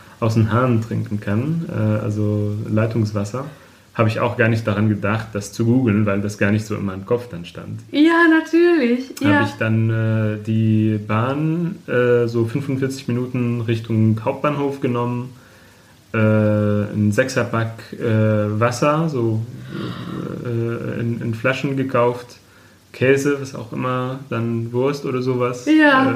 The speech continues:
Speaker 1: Brot und dann wieder fünfundvierzig Minuten nach, äh,
Speaker 2: <laughs>
Speaker 1: nach, äh, Friedrichsdorf.
Speaker 2: Mit dem Sechserpack Wasser dann
Speaker 1: Ja,
Speaker 2: im
Speaker 1: ja,
Speaker 2: Gepäck.
Speaker 1: ja.
Speaker 2: Schön schwer dann zu
Speaker 1: Ja.
Speaker 2: schla-, oh nein. Und kl-, aber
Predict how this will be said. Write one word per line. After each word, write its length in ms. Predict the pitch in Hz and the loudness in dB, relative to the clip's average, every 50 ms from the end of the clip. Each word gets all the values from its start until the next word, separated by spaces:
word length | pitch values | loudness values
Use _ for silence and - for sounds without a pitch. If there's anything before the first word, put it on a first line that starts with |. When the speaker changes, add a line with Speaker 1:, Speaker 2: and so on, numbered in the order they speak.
| - - - | -4 -6 -6
Speaker 1:
Brot 540 | - 117 131 135 139 143 139 143 - - | -2 2 4 4 4 4 2 -2 -8 -10
und 320 | - - 120 117 117 117 113 | -8 -6 -4 -4 -4 -2 -2
dann 260 | 117 117 117 120 120 | -4 -4 -4 -4 -4
wieder 340 | 123 120 123 120 120 120 120 | -4 -2 -2 -2 -2 -4 -6
fünfundvierzig 640 | - 135 131 - - 120 - 131 - - - - | -6 -8 -8 -8 -8 -8 -6 -8 -8 -8 -10 -12
Minuten 320 | 135 127 131 131 131 131 123 | -10 -10 -10 -8 -8 -8 -6
nach, 240 | 127 127 - - - | -8 -8 -10 -10 -8
äh, 360 | 67 - 64 - 65 - - - - - - - - - - - - - | -8 -8 -6 -6 -8 -8 -8 -10 -14 -18 -20 -20 -20 -20 -20 -20 -2 0
Speaker 2:
<laughs> 220 | 370 415 415 - - | 0 0 0 -2 -2
Speaker 1:
nach, 400 | 123 120 123 127 123 - - - | -2 -2 -2 -2 -4 -8 -10 -8
äh, 220 | 131 127 127 127 123 | -2 0 0 0 0
Friedrichsdorf. 560 | 123 - 156 156 147 110 104 - - - 113 110 110 - - - - _ | -2 -4 -6 -4 -4 -4 -6 -6 -10 -10 -10 -10 -10 -10 -14 -20 -6 _
Speaker 2:
Mit 220 | 349 370 370 359 381 | 0 0 2 2 2
dem 120 | 349 320 | 0 0
Sechserpack 800 | 302 302 285 - - - - - 262 240 233 233 226 220 226 233 | 0 -2 -6 -6 -8 -12 -6 0 0 0 2 0 -2 -4 -4 -4
Wasser 380 | 220 220 220 220 - 170 165 165 | -6 -6 -6 -6 -6 -6 -6 -4
dann 260 | 165 160 165 143 135 | -4 -4 -2 0 0
Speaker 1:
Ja, 180 | 143 139 135 | 2 2 2
Speaker 2:
im 100 | 131 120 | 2 0
Speaker 1:
ja, 60 | 113 110 | 0 0
Speaker 2:
Gepäck. 300 | 104 - - - - - - - 120 117 120 | 0 0 0 -2 -4 -10 -16 -16 -12 -10 -8
Speaker 1:
ja. 40 | 117 | -4
Speaker 2:
Schön 280 | - 302 302 294 294 | 0 2 2 2 2
schwer 480 | - - - 254 254 254 254 262 262 254 | -2 -6 -4 -2 0 0 0 0 0 0
dann 440 | 247 240 226 233 233 240 262 269 262 | 0 -2 -2 0 -2 -2 -4 -4 -4
zu 100 | - 247 | -2 -4
Speaker 1:
Ja. 60 | 233 - | -2 -2
Speaker 2:
schla-, 180 | 294 - - 240 | -4 -4 -4 -4
oh 100 | 240 247 | -4 -2
nein. 540 | 269 269 269 277 285 285 285 285 262 240 214 | -2 -2 -2 -2 -2 -2 -2 -2 -2 -2 -4
Und 180 | - 240 226 - | -6 -8 -10 -10
kl-, 120 | 240 240 - - - - - - - - | -12 -14 -14 -16 -20 -20 -20 -20 -8 -4
aber 240 | 269 277 311 320 | 0 2 2 2